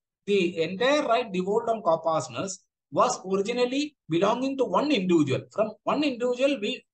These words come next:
they trace their right to, uh, uh, to claim ownership over the property.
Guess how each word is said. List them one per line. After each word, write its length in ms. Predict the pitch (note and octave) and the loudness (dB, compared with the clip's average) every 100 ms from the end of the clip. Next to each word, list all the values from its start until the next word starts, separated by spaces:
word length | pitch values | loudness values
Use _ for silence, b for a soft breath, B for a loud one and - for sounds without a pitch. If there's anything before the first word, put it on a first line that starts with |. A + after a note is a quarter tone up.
| - | -2
they 200 | A3 A#3+ - | 0 0 -2
trace 400 | G3 C4 - - _ _ - | 0 0 -2 -6 _ _ -2
their 220 | G3 G#3+ | 2 2
right 300 | F3+ A3 G#3+ | 0 -2 -4
to, 180 | C#4+ E4+ _ _ _ _ _ - | -8 -8 _ _ _ _ _ -2
uh, 360 | E3+ E3 D#3 D3 | 2 4 2 -2
uh, 480 | D#3 D3+ C#3+ C#3+ D3+ - - | -4 -4 -6 -10 -12 -8 0
to 200 | G3 F#3 - | 0 -2 0
claim 200 | A3+ C4+ | 4 4
ownership 440 | F3+ G3+ G#3 F#3+ F#3 | 4 2 0 0 2
over 240 | D#3+ E3 | 2 2
the 120 | G3+ | 0
property. 480 | G3 B2 - - G2 | 0 -2 -2 -12 -16